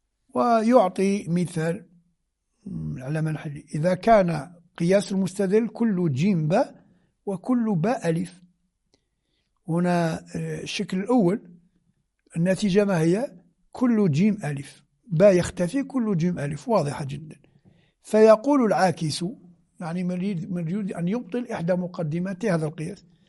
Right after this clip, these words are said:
فيقول العاكس في تكذيب الصغرى، يعني يريد يبطل الصغرى: "إنه يصدق ليس كل جيم ألف". نعم، هذا ال-، النتيجة،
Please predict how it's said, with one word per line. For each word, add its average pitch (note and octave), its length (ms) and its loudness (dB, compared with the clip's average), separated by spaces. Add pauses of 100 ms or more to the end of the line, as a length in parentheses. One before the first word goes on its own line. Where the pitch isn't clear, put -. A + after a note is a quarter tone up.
(580)
فيقول G#3 480 2
العاكس G#3 520 2
في F#3+ 160 -4
تكذيب G#3 480 0
الصغرى، E3 560 -2
يعني E3+ 180 -6
يريد F#3 240 -2
يبطل G#3 400 -4
الصغرى: E3+ 500 -8 (880)
"إنه G3+ 340 2
يصدق F3+ 460 0 (360)
ليس G3+ 480 0
كل G3 440 0
جيم F#3 320 2
ألف". D#3+ 440 -6 (1400)
نعم، C#3+ 380 -6 (720)
هذا D3 200 -6
ال-، D3+ 300 -6
النتيجة، D3+ 640 -4